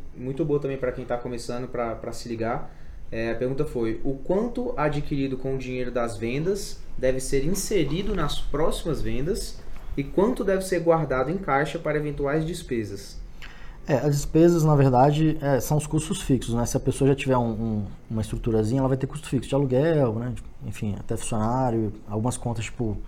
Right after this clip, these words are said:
Speaker 2: água, luz, telefone, essas coisas. Então, ela tem que pagar isso, não tem pra onde correr. No primeiro momento, quando ela tá começando, eu tentaria deixar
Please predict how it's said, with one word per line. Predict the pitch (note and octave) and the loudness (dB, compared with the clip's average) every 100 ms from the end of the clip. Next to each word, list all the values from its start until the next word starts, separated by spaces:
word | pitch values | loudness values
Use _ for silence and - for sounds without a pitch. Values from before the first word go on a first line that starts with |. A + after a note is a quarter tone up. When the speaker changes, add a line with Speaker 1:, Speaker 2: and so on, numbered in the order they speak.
| - - - | -10 -6 4
Speaker 2:
água, | C#3 B2 | 6 8
luz, | B2 C#3 | 6 4
telefone, | A#2 A2 A#2 B2 | 0 -4 -4 -4
essas | A2 D3 | -4 -4
coisas. | A#2 G2+ - | -4 -4 -4
Então, | C3+ D3 - - B2+ | -4 -6 -8 -8 -4
ela | |
tem | B2 E3+ | 0 4
que | |
pagar | F3+ E3+ E3 | 6 8 8
isso, | E3+ | 6
não | E3+ | 0
tem | F3+ | 0
pra | F3+ | 0
onde | F#3 | 0
correr. | A3+ D#3 G#2+ - - - - - - - - - - | 2 2 2 -2 -12 -14 -14 -14 -12 -12 -14 -8 2
No | A3+ | 2
primeiro | - B3+ G3 | 6 6 8
momento, | D3 C#3+ E3+ - | 8 8 6 4
quando | D3 | 2
ela | C#3 | 4
tá | C#3+ | 2
começando, | C3+ A#2+ - D3 E3+ C3 | 2 2 2 2 4 4
eu | D3+ | 4
tentaria | D#3 F#3 - F#3 D#3 E3+ F#3+ | 2 0 4 8 10 10 10
deixar | E3+ - F3+ - | 6 6 4 4